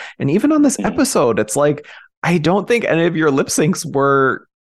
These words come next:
Speaker 1: elimination worthy, <laughs> to be honest. Like, I thought
Speaker 2: Mm.
Speaker 1: for sure you would be safe after that first round. Like, I thought you did really well. So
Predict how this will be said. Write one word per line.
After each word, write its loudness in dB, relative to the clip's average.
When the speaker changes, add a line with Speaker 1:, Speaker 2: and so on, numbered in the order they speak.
Speaker 1:
elimination 0
worthy, 0
<laughs> -
to -2
be 0
honest. 0
Like, -2
I 0
thought -2
Speaker 2:
Mm. -2
Speaker 1:
for -2
sure 0
you 0
would 0
be 0
safe 0
after -4
that -2
first -4
round. 0
Like, -2
I 0
thought -2
you -2
did -2
really 0
well. 0
So 0